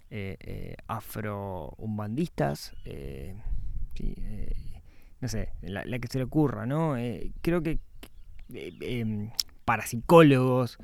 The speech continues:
eh, agnósticos, eh, cualquiera, ni, ni, no importa, digamos, ¿no? Eh, el chiste es tener una corriente y pararse arriba de una corriente. ¿Cuál es la idea, justamente? Si vos tomás una corriente que ya existe, que tiene dos mil años,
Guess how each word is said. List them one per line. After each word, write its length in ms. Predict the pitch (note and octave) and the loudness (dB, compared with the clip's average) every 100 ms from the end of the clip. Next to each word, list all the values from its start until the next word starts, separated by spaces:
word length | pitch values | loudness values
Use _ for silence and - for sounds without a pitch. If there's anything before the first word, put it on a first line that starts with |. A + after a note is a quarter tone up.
| - - - - - | -20 -20 -20 -20 -10
eh, 300 | F#2+ F#2 F2 - | -6 -6 -6 -4
agnósticos, 1400 | A2+ A#2 C#3 G#3+ G3 C3 C#3 C3 C#3+ C3+ B2 A#2+ - - | -4 2 10 12 12 8 2 2 4 4 4 0 -6 -14
eh, 400 | - G#2 E2+ - - - - | -10 -8 -8 -10 -14 -16 -4
cualquiera, 560 | C#3 C3+ G3 G3 B2 G2+ | 0 6 12 12 12 0
ni, 160 | D#3 E3 | -2 -2
ni, 200 | D#3 E3+ | 2 6
no 100 | F3+ | 8
importa, 500 | G3 - E3+ - A#2+ | 8 8 6 6 -2
digamos, 340 | G#2+ G#2 G#2+ | -2 -2 -2
¿no? 300 | B2+ F3+ G3 | 0 2 2
Eh, 220 | B2 C#3 | 0 -2
el 100 | D#3+ | 0
chiste 280 | - A3+ B3 | 4 4 6
es 60 | A#3 | 4
tener 200 | F3 F3 | 4 6
una 160 | G3 | 6
corriente 580 | F3 D#3 D#3+ E3+ F3 G3 - - A#2+ | 6 4 6 4 2 0 -2 -14 0
y 100 | C#3+ | 2
pararse 440 | D3 D#3 E3 C#3+ | 8 8 8 6
arriba 280 | F3 D3 C#3+ | 4 4 2
de 60 | D3 | 4
una 140 | C3+ | 2
corriente. 500 | A#2+ A2+ G#2+ E2 - - - - - - - | 0 -2 -2 -6 -10 -18 -16 -14 -14 -6 8
¿Cuál 160 | F#3 | 10
es 100 | F#3 | 10
la 60 | D#3+ | 10
idea, 260 | F3+ G3+ D3+ | 10 10 8
justamente? 680 | D#3+ B2+ D3+ F#3 E3+ C#3 A2+ - | 6 6 8 10 8 6 2 -4
Si 80 | - | 2
vos 120 | E3 | 4
tomás 220 | F3+ F3+ | 6 4
una 160 | D#3 D#3 | 4 2
corriente 340 | C3+ C#3 D3 | 2 2 2
que 80 | C3 | 0
ya 100 | A#2 | 0
existe, 380 | B2+ - D3 B2 | 0 2 2 2
que 100 | A2+ | 0
tiene 200 | B2+ C#3 | 0 0
dos 140 | C#3 | 0
mil 180 | B2 C#3+ | 2 4
años, 360 | D3 C3 G#2+ | 6 6 2